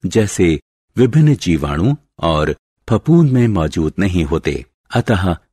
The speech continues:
प्लास्टिक के ढेर को एकत्रित कर गड्ढों में जमा किया जाता है, जिससे वे वहां मिट्टी तथा आसपास के जल स्रोतों में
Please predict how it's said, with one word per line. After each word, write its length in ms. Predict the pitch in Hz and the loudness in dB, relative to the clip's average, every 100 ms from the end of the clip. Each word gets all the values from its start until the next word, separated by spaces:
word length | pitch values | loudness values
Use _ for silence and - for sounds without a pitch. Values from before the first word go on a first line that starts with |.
| - | -2
प्लास्टिक 500 | 101 117 - 170 - | 0 0 -2 -2 0
के 180 | 139 | 0
ढेर 360 | 123 - 107 123 | 0 0 2 2
को 200 | - 107 113 - | 2 2 2 0
एकत्रित 540 | 90 87 80 87 80 | -4 -4 -4 -4 -4
कर 320 | - 101 69 - _ _ _ | 0 0 0 -8 _ _ _
गड्ढों 460 | 98 120 113 151 156 | -2 0 0 2 4
में 160 | 143 | 4
जमा 280 | - 80 80 | 2 0 0
किया 260 | 80 104 76 | 0 0 0
जाता 320 | 76 73 80 | -2 -2 -2
है, 340 | 73 71 67 _ _ _ _ | -2 -8 -10 _ _ _ _
जिससे 420 | 107 156 - 160 | 0 0 2 0
वे 280 | 131 101 117 | 2 2 2
वहां 360 | 101 80 78 87 | 2 -2 0 0
मिट्टी 480 | 82 107 _ 113 117 | 0 -2 _ -2 0
तथा 460 | 92 - 80 71 - _ _ - | -2 -2 -2 -2 -6 _ _ -2
आसपास 580 | 120 143 - 110 113 - | 0 0 0 0 0 0
के 160 | 110 | -2
जल 260 | 80 87 76 | -2 -4 -4
स्रोतों 360 | - 82 76 | -2 -2 0
में 260 | 127 85 71 | 0 0 -2